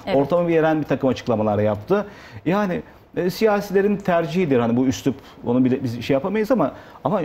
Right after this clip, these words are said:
Speaker 2: dediğiniz gibi, e, Tayyip Bey'in o günden bu yana sert bir üslubu var.
Speaker 1: Hı hı.
Speaker 2: Bakın her ne kadar, e, dün, e, açıklama yaptı, ilk, e, televizyonlar karşısında ilk seçim sonrası açıklamasını yaptı, üslubu biraz düşmüştü.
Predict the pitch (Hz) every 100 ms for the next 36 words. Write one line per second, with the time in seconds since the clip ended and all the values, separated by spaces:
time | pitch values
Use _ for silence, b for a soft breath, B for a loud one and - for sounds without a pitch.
0 | - 117 135 190 254 190 165 160 - B
1 | B B _ - - 110 110 110 98 -
2 | 143 208 175 143 185 180 135 120 151 202
3 | 160 202 - 170 - 123 - 113 101 95
4 | - - _ 214 202 208 214 135 - 101
5 | B B B B - 165 202 196 190 147
6 | 120 - - 123 117 117 - - - 113
7 | 151 135 - 120 117 123 - 135 131 117
8 | 104 123 123 - - 110 107 107 110 107
9 | 107 - 90 90 90 87 90 - 113 117
10 | 120 120 117 113 104 120 - - 104 120
11 | 113 101 110 - 120 107 127 110 - 131
12 | - 135 123 120 110 107 - 113 - 101